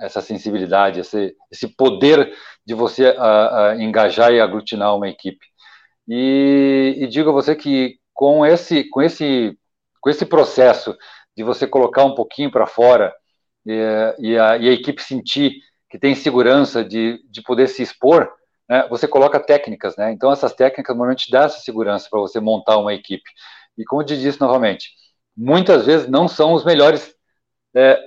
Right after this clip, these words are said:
qualidade técnica que você monta a equipe, né? Agora, pra montar isso, você tem que sair um pouquinho só da técnica,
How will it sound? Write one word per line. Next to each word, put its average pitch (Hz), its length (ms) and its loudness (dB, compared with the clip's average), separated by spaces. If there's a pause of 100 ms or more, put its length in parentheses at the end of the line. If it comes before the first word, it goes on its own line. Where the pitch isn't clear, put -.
(600)
qualidade 156 500 4
técnica 165 460 2
que - 120 -10
você 143 260 0
monta 123 300 2
a 127 40 4
equipe, - 400 -8 (180)
né? 110 160 -6 (480)
Agora, 117 380 4 (380)
pra 156 120 4
montar 147 320 4
isso, 147 380 2
você 135 260 -2
tem 151 260 -2
que 151 320 -6 (840)
sair 170 280 4
um 226 60 4
pouquinho 165 380 0
só 160 140 2
da 160 100 6
técnica, 110 540 -2